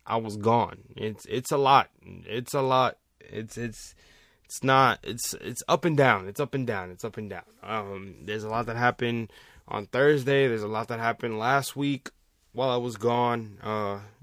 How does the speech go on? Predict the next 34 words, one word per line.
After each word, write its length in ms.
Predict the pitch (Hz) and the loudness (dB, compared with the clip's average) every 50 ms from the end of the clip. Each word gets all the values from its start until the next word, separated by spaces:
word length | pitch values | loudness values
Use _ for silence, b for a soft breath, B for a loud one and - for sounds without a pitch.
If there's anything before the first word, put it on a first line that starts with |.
| - _ _ _ - | -20 _ _ _ -14
including, 500 | 117 110 - - 123 127 120 117 113 110 | -12 -10 -6 -2 0 0 0 0 -2 -4
you 60 | 110 | -6
know, 80 | 104 | -6
with 100 | 95 - | -8 -10
the 80 | - 98 | -10 -10
Mets 520 | 101 113 123 131 131 131 127 127 120 - | -6 -2 0 2 2 2 2 0 0 -2
and 260 | 110 101 95 - - - | -6 -8 -8 -10 -12 -12
N 100 | - 110 | -10 -8
B 200 | 107 110 101 95 | -8 -8 -8 -10
A 40 | 92 | -10
Finals 840 | - - - 139 139 135 131 131 131 127 127 127 127 127 127 123 113 | -8 -4 0 2 4 4 4 2 2 0 -2 -4 -4 -4 -4 -6 -6
and, 220 | 107 98 95 92 - B B B B B B B B | -6 -8 -8 -10 -12 B B B B B B B B
and, 400 | 101 101 98 95 95 95 - - - - _ _ _ _ _ _ | -8 -6 -6 -6 -8 -10 -12 -14 -18 -20 _ _ _ _ _ _
you 60 | 139 | -10
know, 120 | 123 101 - - | -10 -10 -8 -8
all, 180 | - 123 131 | -6 -4 -4
all, 180 | 90 113 143 170 | -2 -2 -4 -4
all 200 | - - - 185 | -4 -2 -2 -2
the 100 | 170 156 | -2 -2
stuff 280 | 135 - - 120 104 101 | -2 -2 -2 -2 -2 0
going 320 | 110 110 107 104 101 101 | 0 0 0 0 -2 -2
on. 240 | 101 92 92 - - - b b b b b b b | -4 -6 -8 -12 -16 -20 b b b b b b b
Um, 500 | - 120 127 131 127 127 123 113 104 - _ _ _ _ _ _ - - - _ _ _ _ _ _ _ _ - - | -2 0 2 2 2 0 -2 -4 -8 -10 _ _ _ _ _ _ -20 -20 -20 _ _ _ _ _ _ _ _ -20 -14
first 280 | - - 156 165 147 | 0 4 4 4 6
thing 120 | 160 151 143 | 4 2 2
that 80 | 135 123 | 4 4
I 40 | 120 | 4
wanna 180 | 120 113 110 | 2 2 0
get 260 | 107 107 123 123 - | 2 2 2 2 0
to 340 | - - 113 104 95 92 101 _ b b b b b b b - | 0 -2 -2 -2 -4 -4 -8 _ b b b b b b b -4
is 640 | 110 117 117 113 107 104 104 101 98 95 - - - b b b b b b b b b b b b b b _ _ _ _ _ _ _ _ _ _ - - - | -2 0 0 0 0 -2 -4 -4 -6 -10 -14 -16 -20 b b b b b b b b b b b b b b _ _ _ _ _ _ _ _ _ _ -20 -20 -10
my 300 | - 120 135 139 143 151 | -4 2 6 8 8 8
thoughts 400 | 135 - 156 143 135 131 - - | 6 4 4 6 6 6 4 0
on 340 | - 123 127 120 117 113 | -2 0 0 0 0 -2